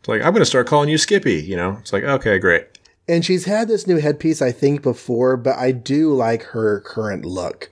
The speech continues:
Speaker 2: You can see it really well on page seventeen, both from afar and from close up.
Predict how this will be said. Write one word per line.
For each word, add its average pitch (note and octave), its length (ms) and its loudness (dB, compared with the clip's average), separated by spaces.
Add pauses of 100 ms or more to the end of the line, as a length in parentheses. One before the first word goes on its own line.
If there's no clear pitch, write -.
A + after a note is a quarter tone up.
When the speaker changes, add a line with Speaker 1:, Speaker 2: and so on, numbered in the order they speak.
(380)
Speaker 2:
You B2 120 0
can C3 120 2
see D3 140 2
it D3 60 4
really B2+ 220 4
well A#2 220 4
on A2 120 0
page G#2+ 260 -6
seventeen, A2 580 -4
both G#2+ 200 -4
from A2 120 -6
afar A2 340 0
and G#2 200 -6
from G#2+ 120 -8
close G#2 340 -6
up. A2 260 -2